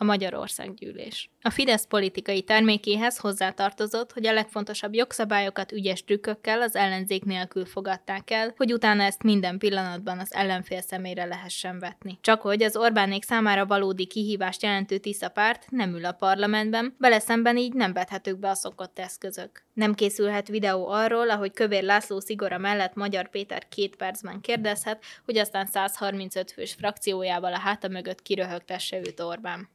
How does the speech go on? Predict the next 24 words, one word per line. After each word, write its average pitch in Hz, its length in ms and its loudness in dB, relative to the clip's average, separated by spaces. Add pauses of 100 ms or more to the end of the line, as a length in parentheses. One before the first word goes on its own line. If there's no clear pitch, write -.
(140)
A - 40 -4
parlamenten 202 680 6
kívüli 202 360 2
ellenzék 202 560 0
megfoghatatlan. 185 1000 -6 (160)
Nem 220 220 6
a 208 40 6
hatalmon 208 540 4
lévők 196 340 2
által 190 320 0
kijelölt 185 440 0
szabályok 185 460 -4
szerint 185 380 -6
küzd, 240 380 -6 (160)
ráadásul 208 580 4
Magyar 202 360 2
Péterék 196 540 0
még 202 180 -6
a 202 40 0
hagyományos 190 640 -2
médiából 190 560 -2
sem 190 200 -4
nagyon 185 340 -6
kérnek. 190 540 -10